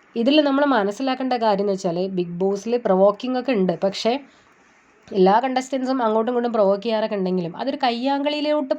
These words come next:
പോകുന്ന തരത്തിലുള്ള പ്രൊവോക്കിംഗ് ചെയ്യുന്നതും നല്ലതല്ല, പ്രൊവോക്ഡ് ആവുന്നതും നല്ലതല്ല.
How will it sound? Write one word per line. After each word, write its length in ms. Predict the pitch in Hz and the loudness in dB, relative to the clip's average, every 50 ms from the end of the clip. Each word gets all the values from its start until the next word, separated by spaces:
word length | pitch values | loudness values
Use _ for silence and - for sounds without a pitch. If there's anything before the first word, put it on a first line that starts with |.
| - | 0
പോകുന്ന 420 | - 233 226 233 247 262 269 269 269 | 2 2 4 4 4 2 2 0 0
തരത്തിലുള്ള 540 | 262 233 220 214 214 233 220 214 214 214 226 226 - - - - - - | 2 0 0 0 -2 -2 -2 0 0 0 0 -2 -2 -14 -20 -20 -10 -2
പ്രൊവോക്കിംഗ് 600 | - 196 196 196 202 226 - - - 233 240 226 | 2 4 4 6 4 2 2 -2 -6 -6 -6 -6
ചെയ്യുന്നതും 720 | 233 - 226 190 190 196 208 214 240 254 262 262 320 320 302 | -4 0 2 2 2 2 2 0 2 2 4 4 4 4 4
നല്ലതല്ല, 500 | 254 220 208 202 190 196 185 175 170 170 180 208 208 - - - - - - - | 2 2 0 0 0 0 0 -2 -2 -4 -6 -8 -8 -12 -20 -20 -20 -20 -10 0
പ്രൊവോക്ഡ് 460 | - 240 240 254 269 269 254 240 254 | 4 4 6 6 4 2 2 0 0
ആവുന്നതും 580 | 247 247 254 269 285 302 285 247 202 214 220 240 - - _ _ - | 2 2 0 0 0 0 -2 -2 -2 -2 -4 -6 -8 -14 _ _ 0
നല്ലതല്ല. 460 | 233 226 214 208 196 175 156 151 - | 2 4 4 4 4 2 0 -2 -6